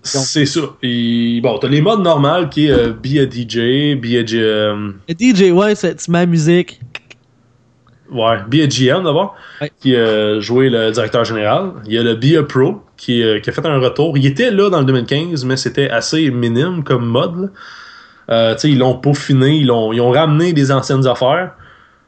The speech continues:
Speaker 2: Euh, moi, je m'en... Je... On va se dire tout de suite, là, je vais faire une petite parenthèse. Le mode Be A Pro est bien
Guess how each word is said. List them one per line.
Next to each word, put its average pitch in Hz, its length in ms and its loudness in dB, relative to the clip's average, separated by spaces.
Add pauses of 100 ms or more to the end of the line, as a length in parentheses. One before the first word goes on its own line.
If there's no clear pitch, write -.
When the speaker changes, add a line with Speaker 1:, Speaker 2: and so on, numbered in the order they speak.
(240)
Speaker 2:
Euh, 113 560 0 (360)
moi, 156 200 0
je 131 80 0
m'en... 127 400 0
Je... 110 60 -14 (840)
On 123 140 0
va 139 80 4
se 139 100 0
dire 135 140 0
tout - 40 0
de - 40 -4
suite, 180 180 -6
là, - 60 -2
je 123 60 -2
vais - 20 -4
faire 135 80 0
une 135 60 2
petite 135 120 -6
parenthèse. 143 480 -2 (760)
Le 107 100 -4
mode 147 260 0
Be 143 60 4
A 127 60 2
Pro 151 240 0
est 117 80 0
bien 107 320 -8